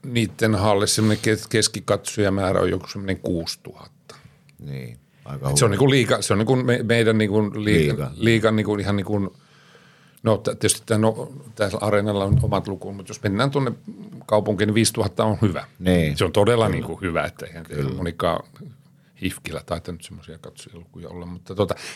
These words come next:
Speaker 1: et se, siellä on, siellä on niinku, se on semmonen niinku, niin kuin sanottu, se iso, iso kulttuuri. Koripallo on ihan omaa luokkaansa, sitten tulee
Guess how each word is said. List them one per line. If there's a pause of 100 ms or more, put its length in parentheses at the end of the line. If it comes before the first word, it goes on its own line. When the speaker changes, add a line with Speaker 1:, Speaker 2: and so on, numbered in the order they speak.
Speaker 1:
et
se,
siellä
on,
siellä
on
niinku,
se
on
semmonen (100)
niinku,
niin
kuin
sanottu,
se
iso, (120)
iso
kulttuuri. (680)
Koripallo
on
ihan
omaa
luokkaansa,
sitten
tulee